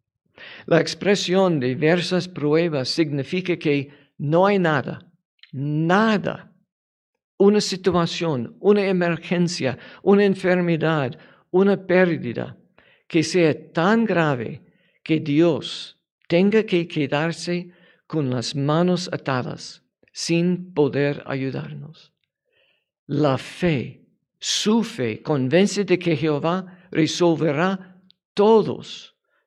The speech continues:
nuestros problemas. Es reconfortante saber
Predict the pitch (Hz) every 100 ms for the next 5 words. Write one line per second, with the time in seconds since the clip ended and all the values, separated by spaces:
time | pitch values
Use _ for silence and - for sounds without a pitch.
0 | - 120 120 147 - - - - - _
1 | - 135 127 139 - 139 - - - _
2 | - _ _ _ _ _ _ _ _ _
3 | _ - - - - _ _ _ _ _
4 | _ - 185 - 208 220 254 240 175 156
5 | 156 139 139 127 110 107 - 139 151 147
6 | 131 -